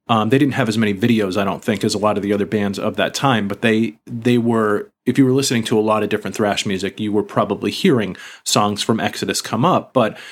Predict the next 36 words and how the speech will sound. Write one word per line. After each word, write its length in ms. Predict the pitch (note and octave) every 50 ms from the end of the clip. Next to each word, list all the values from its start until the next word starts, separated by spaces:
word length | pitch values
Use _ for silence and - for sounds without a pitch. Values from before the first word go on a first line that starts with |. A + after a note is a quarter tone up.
| - - - _ _ _
um, 360 | A#2 A#2+ A2+ A2 A2 A2 A2
their 120 | C3+ C3
first 340 | B2+ - - F#3+ F#3 E3+ -
four 240 | - - D#3+ C#3+ A#2+
albums, 400 | F2+ A#2 A#2+ A2+ G#2+ G2+ G2+ G2
which 160 | A2+ G#2 -
is 80 | A2+ G2+
Bonded 280 | - B2+ A#2+ A#2+ A#2
by 100 | A#2 A#2
Blood, 320 | A2 - A2+ A2+ A2+ G#2+ -
Pleasures 300 | - B2+ A#2 A2 A2+ A2
of 60 | G#2
the 60 | G#2+
Flesh, 480 | G2+ - A#2+ A2 G#2 G#2 - - - - -
Fabulous 440 | - - A#2+ A2+ A2 A2+ A2 A2 G#2+
Disaster, 760 | - A#2 G#2 G#2 A2 G#2+ G#2 G2+ - - - G#2 G#2 G2+ G2 - - - - - - _ _ _ _ _ _ _
really 240 | - D3+ D3 C3 A#2+
those 200 | A#2 A2+ G#2+ G#2
first 300 | - - A2 G2 - -
three 340 | - - A2+ A2+ A2 G#2 G2
are 280 | - B2+ A2+ G#2 G#2 G#2
must 400 | B2 C#3 C3+ C3 B2 B2+ - -
listens 480 | A#2 A2 G#2 - - G#2 G2 F#2+ -
if 240 | - C3 B2 - -
you 320 | A2+ A2 A2 G#2+ G#2+ G#2 G#2
are 320 | G#2+ G#2+ G#2+ G#2+ G#2 G#2
looking 320 | G#2 A#2 G#2+ - A#2 G#2
to 100 | - -
dig 220 | A2+ G#2+ A#2 A2+ A2
into 240 | G#2+ G#2 G2+ A#2 G#2+
their 140 | G2+ G2
discography, 680 | F#2 G2 F#2+ - - E3 D3+ C#3 C#3 C#3 - C#3 B2 A#2
if 120 | G#2+ -
you're 100 | G#2+ G#2
looking 300 | G2+ G#2 G2+ - G2 G2
to 280 | - - A2+ G2+ F#2+ F2+